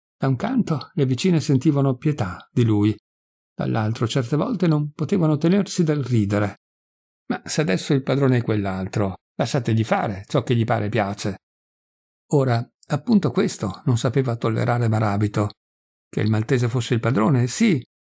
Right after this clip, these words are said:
ma che dovesse poi distruggergli il frutto di tante fatiche,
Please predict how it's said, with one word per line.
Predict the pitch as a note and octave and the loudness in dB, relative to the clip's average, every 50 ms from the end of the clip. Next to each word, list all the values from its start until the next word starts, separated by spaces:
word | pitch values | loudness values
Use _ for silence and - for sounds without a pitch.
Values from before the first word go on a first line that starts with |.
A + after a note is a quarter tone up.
| _ _ | _ _
ma | - G3 - _ | -10 -10 -10 _
che | - F#3 E3+ | -2 0 2
dovesse | E3 F3 G#3 - - - - | 2 2 0 0 -2 -2 -2
poi | C#3 D#3+ D#3 C#3+ | 0 2 2 4
distruggergli | C#3+ E3 D#3 - - - A3+ G#3 F#3+ C3+ B2+ D3 D#3+ D3 C#3 C3+ D3 | 4 2 2 0 -2 0 0 2 2 2 2 2 2 2 4 4 4
il | C#3+ C#3 C3 | 4 4 2
frutto | - - D#3 A#2+ A2+ - - B2 | 0 2 2 2 2 2 0 0
di | A#2 B2+ B2 | 0 0 0
tante | C#3+ D3 C#3+ B2+ - B2+ | 0 0 0 0 0 -2
fatiche, | - - A2+ - C#3 C3 B2+ B2 - B2 A#2 - | -2 -2 0 2 2 2 2 2 2 0 0 0